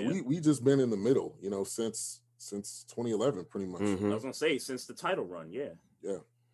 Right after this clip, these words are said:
Speaker 3: Mm-hmm.
Speaker 1: Yeah, yeah. You got anything, Maestro?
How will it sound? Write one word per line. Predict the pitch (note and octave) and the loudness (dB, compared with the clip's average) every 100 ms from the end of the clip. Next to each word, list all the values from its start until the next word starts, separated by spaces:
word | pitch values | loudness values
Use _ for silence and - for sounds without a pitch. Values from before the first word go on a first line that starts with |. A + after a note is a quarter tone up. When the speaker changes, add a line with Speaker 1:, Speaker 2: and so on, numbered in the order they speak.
| - | -14
Speaker 3:
Mm-hmm. | F2 F2+ E2+ F2 F2+ F#2+ _ _ _ _ - | -10 -8 -8 -8 -10 -12 _ _ _ _ -16
Speaker 1:
Yeah, | G2+ F#2+ | -12 -10
yeah. | G2 G#2 E2 _ - - _ _ _ _ - | -10 -12 -14 _ -20 -20 _ _ _ _ -10
You | A2+ | -2
got | C3 | 0
anything, | C3 B2 C3 | 0 -2 -2
Maestro? | C3 - D3 | -4 -6 -12